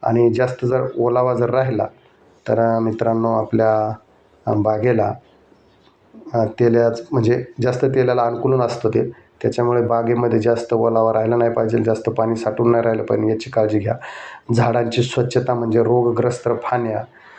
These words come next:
आपलं, अ, पाने, फुले, फळे आणि फांद्या, अ, मित्रांनो, लगेच गोळा करून जाळून टाकाव्यात किंवा नष्ट कराव्यात, जेणेकरून काय होतं, ज्या रोगग्रस्त फांद्या आहेत किंवा फुले आहेत, फळे आहेत, हे इतर फळांना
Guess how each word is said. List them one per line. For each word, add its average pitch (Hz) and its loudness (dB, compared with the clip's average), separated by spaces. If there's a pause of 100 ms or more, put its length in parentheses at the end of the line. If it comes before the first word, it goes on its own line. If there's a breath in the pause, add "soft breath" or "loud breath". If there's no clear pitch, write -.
(180 loud breath)
आपलं, 117 2 (300)
अ, 113 2
पाने, 127 -2
फुले, 120 2 (180)
फळे 117 4
आणि 113 0
फांद्या, 117 -2 (560 loud breath)
अ, 110 0
मित्रांनो, 120 0
लगेच 127 0
गोळा 127 2
करून 123 0
जाळून 120 0
टाकाव्यात 117 0 (260)
किंवा 120 0
नष्ट 135 -2
कराव्यात, 104 0 (420 soft breath)
जेणेकरून 127 2
काय 131 2
होतं, 123 0 (140)
ज्या 123 0
रोगग्रस्त 123 0 (100)
फांद्या 120 2
आहेत 110 0 (680 loud breath)
किंवा 120 2 (100)
फुले 123 4
आहेत, 117 2 (160)
फळे 131 4
आहेत, 127 -2 (600 soft breath)
हे 120 6
इतर 165 2
फळांना 131 0